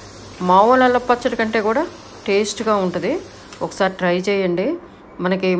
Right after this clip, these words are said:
మామిడికాయ వాడటం వల్ల ఏ రకమైన, అంటే చింతపండు కంటే కూడా మామిడికాయ, పచ్చి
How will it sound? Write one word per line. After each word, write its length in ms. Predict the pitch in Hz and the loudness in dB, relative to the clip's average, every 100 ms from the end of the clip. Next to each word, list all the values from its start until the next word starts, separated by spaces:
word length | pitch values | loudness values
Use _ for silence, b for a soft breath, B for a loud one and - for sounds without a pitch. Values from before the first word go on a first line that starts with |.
| 180 | 4
మామిడికాయ 420 | 180 233 254 240 214 | 4 4 2 4 4
వాడటం 280 | 202 202 196 | 4 2 2
వల్ల 160 | 190 185 170 180 - - - - - - - 185 | 2 2 2 -2 -10 -20 -20 -20 -20 -20 -6 0
ఏ 20 | 196 214 | 2 2
రకమైన, 420 | 208 202 202 190 180 180 185 B B B - | 0 -2 0 2 2 0 -4 B B B -2
అంటే 160 | 180 208 214 | 2 2 0
చింతపండు 440 | 214 220 247 254 240 | -2 0 2 2 2
కంటే 180 | 220 226 202 | 0 0 0
కూడా 140 | 208 339 370 - - - - - - - 180 | 0 0 -4 -12 -20 -20 -20 -20 -16 -2 2
మామిడికాయ, 440 | 196 208 220 208 208 | 4 2 0 0 0
పచ్చి 180 | 185 | -2